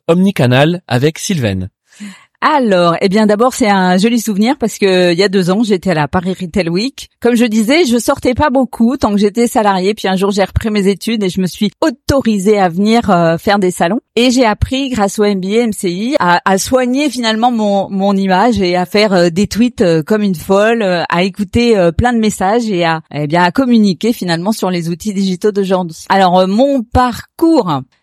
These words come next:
Speaker 2: euh, je vais essayer de le faire court parce que j'ai quand même été trente ans, euh, salariée, donc c'était un peu long. Euh, en gros, j'ai vécu dans deux univers, l'agroalimentaire, les marques, euh, chez Nestlé, chez Mars, et puis le retail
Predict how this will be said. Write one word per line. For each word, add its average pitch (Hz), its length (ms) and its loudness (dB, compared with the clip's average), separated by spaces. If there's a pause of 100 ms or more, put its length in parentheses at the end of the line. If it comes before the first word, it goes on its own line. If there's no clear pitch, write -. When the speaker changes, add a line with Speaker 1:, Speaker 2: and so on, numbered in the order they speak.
(140)
Speaker 2:
euh, 170 240 2
je 151 140 -4
vais 202 80 2
essayer 247 240 -2
de 214 80 -6
le 220 80 2
faire - 340 -2
court 269 380 0 (200)
parce 180 140 -12
que 202 120 0
j'ai 185 120 -2
quand 202 140 2
même 208 120 0
été 185 360 -2 (160)
trente 247 340 2
ans, 240 160 0 (100)
euh, 165 360 0
salariée, 165 420 -4 (100)
donc 196 140 -4
c'était - 200 -6
un 156 60 0
peu 165 120 -4
long. 185 140 -4 (140)
Euh, 165 180 0 (100)
en 214 120 2
gros, 226 220 2
j'ai 233 160 2
vécu 214 320 -4
dans 208 300 2
deux 214 240 2
univers, 202 560 0 (160)
l'agroalimentaire, 196 1040 0 (240)
les 180 120 -2
marques, 170 420 -2 (500)
euh, 160 200 -4
chez 196 180 -2
Nestlé, 196 360 0
chez 185 180 -4
Mars, - 400 -6 (120)
et 226 120 2
puis 285 180 0
le 254 200 4
retail 220 500 0